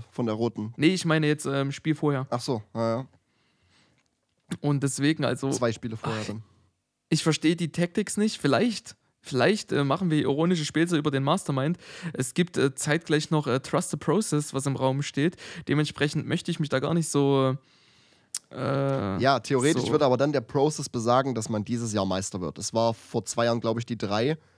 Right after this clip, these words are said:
Speaker 1: Platz drei, letztes Jahr Platz zwei. Dann ist jetzt, wenn wir den Aufwärtstrend verfolgen, muss es die eins sein.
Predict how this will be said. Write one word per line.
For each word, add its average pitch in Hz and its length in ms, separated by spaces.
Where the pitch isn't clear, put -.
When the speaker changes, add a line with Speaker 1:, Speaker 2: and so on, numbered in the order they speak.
Speaker 1:
Platz - 240
drei, 120 300
letztes 120 380
Jahr 117 140
Platz - 380
zwei. 113 380
Dann 110 260
ist 117 220
jetzt, 127 340
wenn 127 260
wir 123 100
den 120 340
Aufwärtstrend 123 680
verfolgen, 110 460
muss 110 140
es 110 100
die 107 120
eins 110 260
sein. 95 280